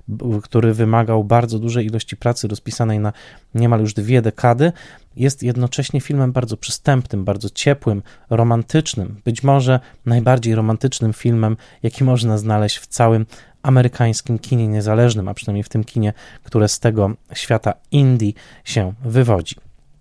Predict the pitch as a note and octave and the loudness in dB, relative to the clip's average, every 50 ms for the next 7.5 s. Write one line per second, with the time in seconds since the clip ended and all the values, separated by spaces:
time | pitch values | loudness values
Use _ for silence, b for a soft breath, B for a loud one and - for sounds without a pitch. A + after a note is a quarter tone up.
0 | _ _ _ _ _ _ A#2 A#2+ C3+ B2 C#3+ C3 A2 - - D#3 D3 E3 F3 E3 | _ _ _ _ _ _ -4 -2 0 2 2 2 0 2 0 0 2 2 2 2
1 | D3+ D#3+ D#3+ D#3 - D#3 - - - C3+ C#3 D#3 F3 F#3 - - C3+ A#2+ - - | 2 0 0 -2 -4 -6 -8 -4 -2 -2 0 0 0 -2 -2 -2 -4 -4 -4 -4
2 | A#2+ - - C3 B2 A#2 - - B2 A2 - - - C3 B2 C#3+ D#3 E3 D#3 C#3 | -8 -4 0 0 0 0 0 -4 -6 -6 -6 -2 0 2 2 4 2 2 0 0
3 | - C3+ B2 A#2+ A#2+ A#2 - - - C3+ C3+ D3+ E3+ D3+ D3 C3+ - C3 - - | -2 -4 -2 -2 -4 -4 -4 -4 -4 -2 -2 0 0 2 0 0 0 -6 -4 -2
4 | C#3+ B2+ - - - C3+ C#3+ C#3 B2+ C3+ B2 A#2+ - - C3 A#2+ A2+ A#2 A2+ A2+ | -2 -2 -2 0 0 2 2 2 2 2 0 0 0 0 -2 0 2 2 2 2
5 | A#2 A2 - A2 G#2+ - - E3+ D#3+ C3 G#2 G2 - - - G#2+ G2+ G#2 G#2+ - | 0 0 0 -2 -4 -2 0 0 2 2 2 0 -2 -4 -6 -4 -2 -2 -2 -4
6 | B B B B B B B B - B2 A#2 A2+ A#2 A#2 A2 A#2 G#2+ - A#2+ - | B B B B B B B B -2 0 2 2 2 2 2 0 0 0 -4 -2
7 | - C#3 C#3+ - - - A2 - - | 0 -2 -2 -2 -4 -6 -6 -6 -6